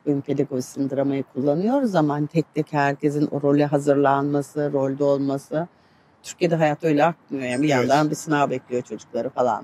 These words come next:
Speaker 1: Hani onun için
Speaker 2: Rahat,
Speaker 1: olamıyor.
Speaker 2: geniş geniş böyle
Speaker 1: Tabii, tabii.
Speaker 2: zaman ve emek
Speaker 1: Tabii.
Speaker 2: ayıra ayıra
Speaker 1: İşte
Speaker 2: yapma
Speaker 1: doğaçlayacak,
Speaker 2: şansı çok
Speaker 1: dönecek, bakacak, değerlendirecek,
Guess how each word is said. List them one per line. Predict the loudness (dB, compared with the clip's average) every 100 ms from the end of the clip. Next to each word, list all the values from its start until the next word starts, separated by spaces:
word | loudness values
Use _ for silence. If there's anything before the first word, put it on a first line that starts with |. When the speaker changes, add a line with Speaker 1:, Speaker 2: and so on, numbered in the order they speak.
| -6
Speaker 1:
Hani | -6 -6 -10 _
onun | 6 6
için | 6 2
Speaker 2:
Rahat, | 4 4
Speaker 1:
olamıyor. | 2 4
Speaker 2:
geniş | 4 4 2
geniş | 0 -2 -2
böyle | -2 2
Speaker 1:
Tabii, | 4 4 2 2
tabii. | 0 2
Speaker 2:
zaman | 2 2 0
ve | 0
emek | 4 4
Speaker 1:
Tabii. | 4 0
Speaker 2:
ayıra | 0 0 4
ayıra | 6 6
Speaker 1:
İşte | 4 4
Speaker 2:
yapma | 4
Speaker 1:
doğaçlayacak, | 6 4 2 2 4 4 4 2
Speaker 2:
şansı | 2
çok | 4
Speaker 1:
dönecek, | 6 6 4 2
bakacak, | 0 0 2 4 2 4
değerlendirecek, | 4 4 4 4 4 2 2 0 2 0